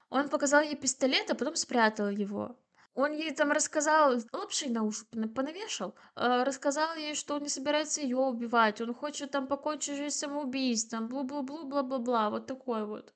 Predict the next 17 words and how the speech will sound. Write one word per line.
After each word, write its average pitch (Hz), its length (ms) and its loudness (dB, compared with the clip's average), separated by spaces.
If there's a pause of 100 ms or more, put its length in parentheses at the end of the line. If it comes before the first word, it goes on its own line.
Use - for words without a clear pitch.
(100)
В 220 60 -16
какой-то 302 300 -4
момент 392 300 -6
он 370 80 -12
зачем-то 320 640 -4
вышел 294 380 -2
из 277 100 -2
машины, 302 560 -2 (220)
и 262 280 -2
Айка 302 500 2 (260)
сделала 294 560 2
правильную 294 800 4
вещь, 285 420 2
она 240 220 0
заперлась 285 760 -4
в 226 60 -6
ней. 208 360 -4